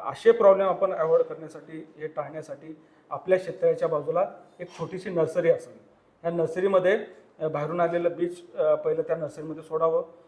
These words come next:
अ, बोटुकलेपेक्षा मोठ्या आकाराची बोटुकली त्यामधून तयार करावी आणि मोठ्या आकाराची बोटुकली पुन्हा तुम्ही शेततळ्यामध्ये सोडली तर त्यांचं, अ, जीवितेचं प्रमाण हे नव्वद टक्के पेक्षा जास्त आलेलं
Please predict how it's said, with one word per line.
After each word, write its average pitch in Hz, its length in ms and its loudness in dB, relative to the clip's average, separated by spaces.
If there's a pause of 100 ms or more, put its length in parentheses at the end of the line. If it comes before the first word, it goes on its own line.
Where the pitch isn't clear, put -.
(200)
अ, 151 260 -6
बोटुकलेपेक्षा 170 760 0
मोठ्या 165 280 -6
आकाराची 185 540 0 (280)
बोटुकली 160 400 -6
त्यामधून 160 460 0
तयार 160 160 -2
करावी 165 360 -4 (420)
आणि 160 120 -10
मोठ्या 160 320 2
आकाराची 185 420 2
बोटुकली 170 380 -10
पुन्हा 180 280 2
तुम्ही 202 240 -6
शेततळ्यामध्ये 180 500 -6
सोडली 170 300 -4 (460)
तर 180 140 6
त्यांचं, 196 840 2 (260)
अ, 165 140 2
जीवितेचं 185 480 -2
प्रमाण 165 320 -2 (380)
हे 190 120 0
नव्वद 175 340 2 (120)
टक्के 202 220 -4
पेक्षा 185 280 -8
जास्त 165 340 -6
आलेलं 165 380 0